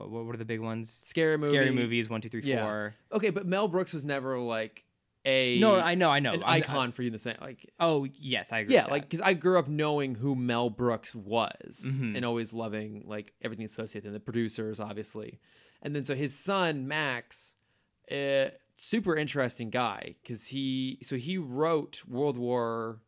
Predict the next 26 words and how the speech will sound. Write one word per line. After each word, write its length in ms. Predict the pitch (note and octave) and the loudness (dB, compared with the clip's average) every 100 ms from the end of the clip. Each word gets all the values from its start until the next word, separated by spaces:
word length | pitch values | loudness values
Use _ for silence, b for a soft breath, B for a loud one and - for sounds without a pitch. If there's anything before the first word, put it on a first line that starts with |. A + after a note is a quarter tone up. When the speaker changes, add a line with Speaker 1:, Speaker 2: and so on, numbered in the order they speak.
| _ | _
Speaker 2:
Z. 420 | G#2+ A2 A#2 - A#2+ | -10 -6 -6 -6 -6
Speaker 1:
Mm-hmm. 920 | C3 C#3 D#3 - _ _ _ _ - | -4 -2 -4 -10 _ _ _ _ -4
Speaker 2:
Um, 520 | C3+ B2+ B2 A#2 A2+ - | -2 0 -2 -6 -8 -8
and 120 | C#3 | -6
he 100 | C3 | -2
does 320 | C#3+ D3+ C3 A#2+ | 0 0 0 -6
some 300 | - - A#2+ | -10 -6 -2
voice 260 | C3 C3 | 0 0
acting, 560 | B2 A#2+ C3 A#2 A2+ A2+ | -2 -2 -4 -4 -4 -6
and, 240 | A2 A2 | -8 -8
uh, 600 | A#2 G#2+ G#2 G2+ G2+ G2+ - _ _ _ _ | -6 -4 -4 -6 -8 -12 -14 _ _ _ _
he 460 | - - E3 D#3+ D#3+ | -14 -8 -4 -4 -2
also, 680 | C#3 E3 G#3 G3 F#3+ F#3+ F#3 b b b | 0 0 0 0 2 0 -2 b b b
he's 280 | - E3 D3 | -8 -6 -6
basically 380 | D3 F3+ G#3 A#3 | 0 2 2 0
an 80 | F3+ | 0
expert 400 | D3+ - F3+ D#3 | -2 -2 -2 0
on, 540 | C3+ C3 C3 B2+ B2 - _ _ - | 2 0 0 -2 -6 -8 _ _ -12
like, 140 | A2+ | -6
military 420 | B2 C3+ D3+ D#3+ C#3 | 0 2 2 0 -4
strategy 520 | - A#2+ B2 C#3+ E3+ | -2 -2 -2 -2 -4
and 80 | C3 | -2
military 340 | C3+ C3+ A#2+ | -4 -2 -4
history, 380 | A#2 - F3 D#3 | -6 -6 -6 -6
and 80 | B2+ | -6
he 560 | C3 C3 B2+ B2 B2 | -4 -4 -4 -4 -6